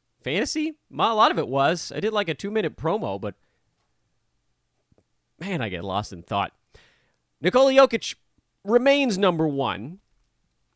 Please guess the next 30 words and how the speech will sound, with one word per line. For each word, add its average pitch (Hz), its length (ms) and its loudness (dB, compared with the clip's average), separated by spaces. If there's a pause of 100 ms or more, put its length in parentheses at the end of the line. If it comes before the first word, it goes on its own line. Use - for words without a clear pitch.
(220)
in 156 120 -2
the 151 80 0
Yahoo 139 320 2
pre-rank 101 520 -6
board. 85 460 -10
Kevin 156 240 0
Durant 151 320 0
remains 156 560 0
number 143 240 -4
two. 135 600 -2
Joel 180 300 4
Embiid 180 240 -2
has 160 120 0
now 143 160 0
moved 147 200 -2
back 143 220 2
in 120 80 -8
front 175 460 0
of 117 160 -8
Trae 139 360 -2
Young 110 460 -6 (380)
for 131 120 -4
that 120 160 0
number 120 300 -4
three 104 320 -10
slot. - 540 -8 (500)
This 180 240 0
is 226 160 -2
all 320 180 8
interesting. 240 760 -2